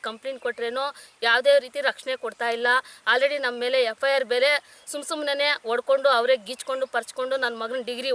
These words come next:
ಓದ್ತಾ ಇದ್ದಾನೆ. ನನ್ನ ಮಗನ ಡಿಗ್ರಿ ಓದ್ತಾ ಇರೋ ಹುಡುಗನ ಮೇಲೆ ಸಹ ಕಂಪ್ಲೇಂಟ್ ಕೊಟ್ಟಿದ್ದಾರೆ, ಎಫ್ ಐ ಆರ್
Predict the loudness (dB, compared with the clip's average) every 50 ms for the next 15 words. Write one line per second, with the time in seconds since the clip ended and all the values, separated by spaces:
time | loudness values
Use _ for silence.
0 | -2 -2 -4 -2 -2 -2 -2 0 -2 -2 -4 -4 -8 -10 -14 -20 -12 -2 0 0
1 | 0 2 2 0 0 0 0 -2 0 0 -2 -2 -2 -4 -6 -6 -2 -2 2 2
2 | 2 2 2 2 2 4 4 4 2 0 -2 -2 0 0 2 0 0 0 -2 2
3 | 2 2 2 2 -2 -10 -10 -8 -10 -10 -8 -8 -8 -8 -4 -4 -2 -2 0 0
4 | 0 0 -2 0 0 0 0 0 0